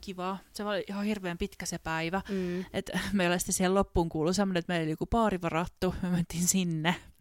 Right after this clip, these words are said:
Speaker 1: Ja siellä kuului vielä jotkut, niinku, drinkit tai jotkut siihen hintaan.
Speaker 2: Joo.
Speaker 1: Ja siis oikeesti, niinku, siellä loppuajat, kun me siellä oltiin, niin oikeesti kaikki vaan istu lattialla, kun kaikki, <laughs> tiedätkö, niin väsyneet sen päivän jäljiltä.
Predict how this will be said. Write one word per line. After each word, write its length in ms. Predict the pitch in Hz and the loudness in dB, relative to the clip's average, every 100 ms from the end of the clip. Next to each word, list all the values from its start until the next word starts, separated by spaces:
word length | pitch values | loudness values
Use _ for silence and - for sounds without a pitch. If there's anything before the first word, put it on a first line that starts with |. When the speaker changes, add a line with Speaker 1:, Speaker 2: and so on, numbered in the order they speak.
| - - - - - | -20 -20 -20 -20 -4
Speaker 1:
Ja 160 | 180 - | 0 0
siellä 280 | - 185 165 | 2 4 4
kuului 320 | - 165 160 | 2 2 4
vielä 160 | 160 156 | 4 4
jotkut, 280 | 156 - 165 | 2 -2 -6
niinku, 200 | 151 147 - | -4 -6 -4
drinkit 360 | 165 156 147 | -4 -4 -6
tai 240 | - - - | -4 -6 -6
jotkut 480 | - 170 - - 90 - | -8 -10 -10 -14 -10 -4
siihen 340 | - 190 175 | -2 -2 -2
hintaan. 540 | 202 180 190 214 226 196 | -2 -4 -2 0 0 0
Speaker 2:
Joo. 440 | 196 202 233 277 294 - - - _ - - | 0 -2 -2 -4 -8 -14 -18 -20 _ -12 -2
Speaker 1:
Ja 140 | 170 | 2
siis 280 | 170 165 160 - - - | 2 2 0 -6 -14 -4
oikeesti, 440 | 156 151 156 151 | -2 -2 -4 -4
niinku, 220 | 156 151 156 | -6 -4 -2
siellä 260 | 170 160 | 0 4
loppuajat, 640 | 165 - 165 147 147 160 | 2 2 0 2 0 -2
kun 140 | - 156 | -6 -6
me 160 | 160 | -6
siellä 240 | 165 - - | -6 -6 -2
oltiin, 560 | 208 220 202 170 160 165 - - - - - - | 2 2 2 0 -2 -4 -8 -12 -12 -18 -20 -14
niin 420 | 190 160 156 - - - - _ - 135 | -6 -2 -2 -4 -10 -20 -20 _ -6 -4
oikeesti 300 | 151 165 - | -2 -4 0
kaikki 320 | 170 160 170 | 0 0 -4
vaan 180 | 160 - | -2 0
istu 200 | 147 165 | 0 0
lattialla, 500 | 156 - - 160 151 | -2 -4 -4 0 2
kun 100 | 170 | 0
kaikki, 320 | 185 185 - | 0 0 10
<laughs> 100 | 392 | 12
tiedätkö, 340 | - - 339 240 | 12 8 8 8
niin 240 | - 220 | 6 8
väsyneet 560 | 302 - 214 214 220 202 | 6 8 8 8 6 4
sen 220 | 208 180 190 | 6 6 6
päivän 420 | 175 175 175 170 | 6 6 4 4
jäljiltä. 520 | 175 170 170 165 | 4 4 2 2